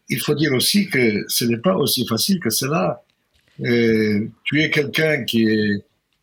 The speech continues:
plus ou moins découvert, enfin découvert non, mais, mais on sait où il est, euh, il est, il est en surface, il est,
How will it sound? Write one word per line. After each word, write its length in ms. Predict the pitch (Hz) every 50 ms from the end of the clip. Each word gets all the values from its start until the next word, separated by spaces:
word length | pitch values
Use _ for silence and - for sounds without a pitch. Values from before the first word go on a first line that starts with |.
| _ _ _
plus 320 | - - 127 135 117 101
ou 60 | 123 120
moins 160 | 127 139 139
découvert, 640 | 131 135 - - 147 135 135 156 151 139 113 95
enfin 180 | - - 110 101
découvert 420 | 101 110 98 117 113 117 123 123
non, 240 | 135 139 127 117 107
mais, 220 | 104 104 98 - - _ _ _ _ _ -
mais 100 | 110 113
on 140 | - 135 127
sait 220 | 120 - - 143
où 80 | 131 131
il 180 | 131 135 131 143
est, 300 | 151 151 151 151 143 131
euh, 580 | - - _ _ _ _ _ _ _ - -
il 800 | 127 127 123 120 120 120 117 113 113 104 - 131 127 123 120 123
est, 400 | 127 127 127 123 120 117 117 117
il 300 | 113 - 127 120 120 123
est 180 | 123 113 - -
en 80 | 110
surface, 800 | 110 - - 143 117 110 - 151 151 160 160 151 - - - -
il 180 | 113 113 113 120
est, 280 | 120 120 120 117 107